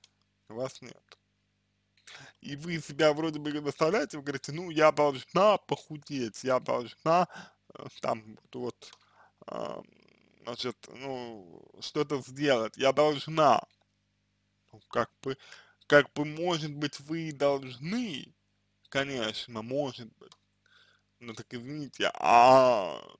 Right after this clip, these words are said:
если вам это не важно, если вам это не ценно, если вы сами не чувствуете, для чего это всё, если вы не знаете, как вы будете использовать, вот опять же, а, вы похудеете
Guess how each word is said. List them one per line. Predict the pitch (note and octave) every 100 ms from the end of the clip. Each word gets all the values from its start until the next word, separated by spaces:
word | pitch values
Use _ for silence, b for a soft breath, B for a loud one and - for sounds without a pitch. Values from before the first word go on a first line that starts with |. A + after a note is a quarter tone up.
| _
если | D#2+ C3 C3 - C3
вам | B2 D3 C#3+
это | B2+ C3
не | C3+
важно, | A#2+ A#2+ A#2 A#2+ C#3 C#3+ - B B B B _
если | C3 C#3 C3+
вам | C3+ D#3 D#3
это | B2+ C#3
не | C3 B2
ценно, | - B2 A#2+ A#2+
если | B2+ -
вы | C3 D3+ D3+ B B _
сами | - D#3 E3 C#3+
не | C3 A#2+
чувствуете, | - C#3+ C3+ B2+ B2 - A#2+ B2
для | - C#3 C#3+
чего | - - B2 B2
это | A#2+ B2+
всё, | - - C#3 C#3+
если | C#3 B2+ - C3+
вы | D#3+
не | D#3+
знаете, | C#3+ D#3 C3+
как | - D#3
вы | C#3
будете | B2+ C3+ - C3
использовать, | - B2+ A#2
вот | C#3+ G3
опять | G3 C#3+ -
же, | - _ B B B B
а, | - A#2+ C3+
вы | F3+
похудеете | G3+ - - D3 C#3 B2+ A#2 - -